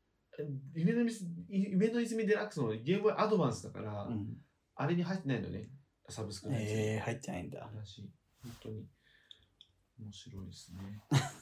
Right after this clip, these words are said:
Speaker 2: <laughs> 意外とカービィ好きだった。
Speaker 1: 意外とカービィ。
Speaker 2: 他に好きなゲームはマリオテニスとカービィと。
Speaker 1: ポケモンよね、だから。
Speaker 2: うん。
Speaker 1: だからポケモンとカービィばっかやってるの、俺。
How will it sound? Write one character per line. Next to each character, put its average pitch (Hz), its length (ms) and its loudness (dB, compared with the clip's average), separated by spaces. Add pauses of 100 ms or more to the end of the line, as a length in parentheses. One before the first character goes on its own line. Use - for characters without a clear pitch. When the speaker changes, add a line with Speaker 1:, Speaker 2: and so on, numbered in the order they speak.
(140)
Speaker 2:
<laughs> - 680 -2
意 107 140 -2
外 98 200 0
と 98 120 -6
カ - 140 -4
ー 92 100 -4
ビ 87 100 -10
ィ - 80 -10
好 - 60 -18
き - 80 -10
だ - 60 -8
っ - 40 -16
た。 113 60 -12
Speaker 1:
意 120 260 -8
外 123 200 -10
と 117 360 -8
カ 151 260 -6
ー 143 40 -4
ビ 110 280 -8
ィ。 - 20 -12
Speaker 2:
他 - 240 2
に 139 140 10
好 - 120 -6
き 151 60 2
な 117 140 4
ゲ 95 200 -4
ー 82 40 -4
ム - 60 -10
は - 100 -12
マ 101 160 -6
リ 101 80 -4
オ 95 60 -4
テ - 140 -8
ニ - 120 -2
ス - 100 -12
と - 100 -18
カ - 140 -4
ー - 120 -2
ビ - 80 -14
ィ - 40 -12 (120)
と。 - 240 -8 (340)
Speaker 1:
ポ 117 140 -6
ケ 240 140 0
モ 233 320 6
ン 185 300 -2
よ 170 160 -2
ね、 98 80 -6
だ 92 80 -4
か 92 120 -8
ら。 85 100 -4
Speaker 2:
う - 40 -6
ん。 - 220 -10
Speaker 1:
だ 110 60 -4
か 104 60 -4
ら 95 60 -10
ポ 135 200 -10
ケ 311 140 -10
モ 349 180 -4
ン - 20 -10
と 339 140 2
カ - 180 -2
ー 330 40 2
ビ 147 100 4
ィ 131 40 2
ば 139 80 0
っ - 20 -8
か 117 80 -2
や 107 60 -2
っ - 20 -12
て 98 60 -12
る 98 80 -4
の、 87 60 -4
俺。 - 180 -8